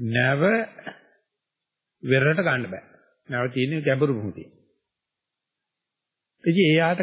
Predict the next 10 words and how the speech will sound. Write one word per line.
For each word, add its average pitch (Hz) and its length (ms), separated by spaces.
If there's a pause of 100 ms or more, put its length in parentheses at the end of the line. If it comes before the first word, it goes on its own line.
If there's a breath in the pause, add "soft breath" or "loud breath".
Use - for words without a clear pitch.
(140)
සිද්ධ 147 300
වෙනවා 160 480 (300)
ජැටිය 147 340
ළඟට 139 320
ගේන 127 280
ඔරුවකට 139 520
නැගලා, 117 500 (360 loud breath)
ඔරුවෙන් 165 520
නැවට 156 320
ගිහිල්ලා, 117 580